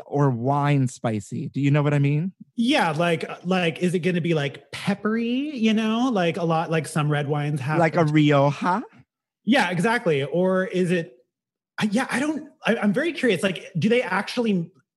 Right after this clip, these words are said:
Speaker 2: imply spicy by jalapeno, or is that like, "Oh, that'll be a cute name"? Like, I, I can't, I need to know more about this. Do
Speaker 1: Yeah.
Speaker 2: they crush the jalapeno up in it? I don't know.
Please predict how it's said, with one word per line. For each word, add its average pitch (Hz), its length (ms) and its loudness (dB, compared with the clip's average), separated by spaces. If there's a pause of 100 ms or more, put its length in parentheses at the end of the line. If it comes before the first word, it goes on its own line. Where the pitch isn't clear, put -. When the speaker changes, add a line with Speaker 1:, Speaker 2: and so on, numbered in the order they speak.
Speaker 2:
imply 165 480 0
spicy 233 500 -4
by 240 160 0
jalapeno, 226 540 -2
or 190 120 0
is 165 200 -2
that 160 160 -2
like, 175 200 -4
"Oh, 254 80 -2
that'll 262 200 -2
be 233 140 -4
a 226 40 -2
cute 233 340 -6
name"? 190 500 -4
Like, 156 300 -2
I, 170 180 -2
I 170 60 -2
can't, 208 380 -2 (720)
I 180 80 2
need 202 160 2
to 214 120 -2
know 196 120 -2
more 165 240 -4
about 123 320 -14
this. - 360 -20 (280)
Do - 60 2
Speaker 1:
Yeah. 180 200 0
Speaker 2:
they 117 80 0
crush 208 240 -2
the 247 80 0
jalapeno 220 680 2
up 208 140 -2
in 175 140 -2
it? 247 200 -6 (120)
I 190 80 -6
don't 214 220 -4
know. 185 300 -8